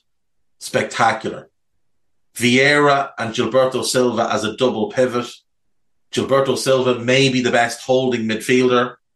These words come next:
the Premier League has seen. Vieira with that box-to-box style, that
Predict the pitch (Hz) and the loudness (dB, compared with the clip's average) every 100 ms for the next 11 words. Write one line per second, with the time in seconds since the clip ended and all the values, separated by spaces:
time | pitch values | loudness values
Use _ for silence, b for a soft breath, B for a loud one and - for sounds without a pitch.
0 | _ _ - 127 127 120 117 113 110 95 | _ _ -8 -2 0 2 2 0 -2 -4
1 | - 127 127 123 123 _ _ _ _ _ | 0 2 2 -2 -8 _ _ _ _ _
2 | _ _ _ _ _ _ _ 117 117 131 | _ _ _ _ _ _ _ -2 2 2
3 | 139 135 131 127 110 - 104 104 - - | 4 4 2 0 -4 -2 -2 -2 -10 0
4 | 139 135 - - 127 120 117 - - 120 | 0 0 -4 -6 0 2 0 -2 -4 0
5 | 113 113 107 101 98 - | 2 2 2 0 -2 -4